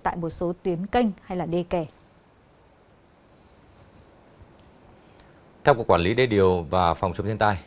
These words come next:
Speaker 2: Bộ Nông nghiệp và Phát triển Nông thôn, trong trường hợp những ngày tới thì mưa tiếp tục xảy ra ở trong khu vực sông Tích, sông Bùi và vùng núi phía Tây của tỉnh Hòa Bình như là dự báo,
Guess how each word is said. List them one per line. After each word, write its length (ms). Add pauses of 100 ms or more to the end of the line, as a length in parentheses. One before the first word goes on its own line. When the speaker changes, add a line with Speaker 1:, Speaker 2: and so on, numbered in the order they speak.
(160)
Speaker 2:
Bộ 100
Nông 140
nghiệp 120
và 60
Phát 160
triển 120
Nông 100
thôn, 180 (540)
trong 140
trường 120
hợp 160
những 100
ngày 100
tới 460
thì 80
mưa 140
tiếp 160
tục 160
xảy 180
ra 220
ở 120
trong 160
khu 80
vực 200
sông 180
Tích, 280 (180)
sông 240
Bùi 180 (340)
và 260
vùng 180
núi 120
phía 120
Tây 360
của 60
tỉnh 120
Hòa 120
Bình 300
như 60
là 80
dự 200
báo, 280